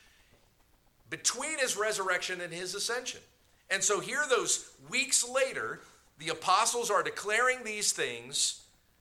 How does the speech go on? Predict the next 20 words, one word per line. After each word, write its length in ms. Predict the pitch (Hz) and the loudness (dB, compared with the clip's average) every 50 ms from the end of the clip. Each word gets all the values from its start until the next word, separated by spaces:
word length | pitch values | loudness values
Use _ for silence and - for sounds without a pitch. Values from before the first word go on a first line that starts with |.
| _ _ _ _ _ - | _ _ _ _ _ -10
before 640 | - 180 175 - - - 208 214 220 247 262 269 | -8 -8 -6 -8 -4 0 2 6 6 6 6 4
the 100 | 254 254 | 2 0
brethren 500 | - 175 180 185 185 180 175 180 180 175 | 2 4 4 4 4 4 2 0 0 2
that 140 | 165 160 151 | 4 4 4
are 80 | 143 143 | 4 2
worshiping 600 | 135 160 202 220 220 226 233 226 220 220 214 190 | 2 2 2 4 4 2 0 -2 -6 -8 -8 -2
there 300 | 143 160 156 151 147 151 170 - | 0 2 4 4 4 2 0 0
in 240 | 170 175 196 202 202 | -2 -2 -2 -2 -4
Jerusalem, 720 | 156 160 196 196 185 190 185 180 - - 123 - 78 - - - _ _ _ _ _ _ _ - _ _ | -4 -6 -6 -4 -4 -4 0 0 0 0 -2 -6 -14 -16 -20 -20 _ _ _ _ _ _ _ -20 _ _
that 200 | - 147 143 - | -2 -2 0 -2
the 60 | 135 - | -6 -10
Christ 580 | - - - - 226 247 277 294 302 - - | -8 -8 -6 -2 2 2 4 4 4 2 0
you 120 | 302 294 285 | 0 -4 -6
crucified 760 | - - 285 294 277 - - 180 - - 95 76 - - - - - _ _ _ _ _ _ _ _ _ _ - | -4 -2 -2 -2 0 -2 -2 -2 -4 -4 -6 -6 -8 -12 -16 -20 -20 _ _ _ _ _ _ _ _ _ _ -12
is 220 | 143 147 135 - | -8 -6 -6 -6
the 100 | - 117 | -6 -8
one 320 | 110 104 104 143 180 196 202 | -10 -8 -2 0 0 0 0
who 220 | 180 185 196 185 | 0 -4 -4 -2
now 240 | 180 180 170 165 160 | 0 0 2 2 0
reigns. 680 | 156 160 151 131 101 85 - - - - - - - | 0 -2 -4 -4 -8 -14 -14 -8 -6 -4 -4 -4 -6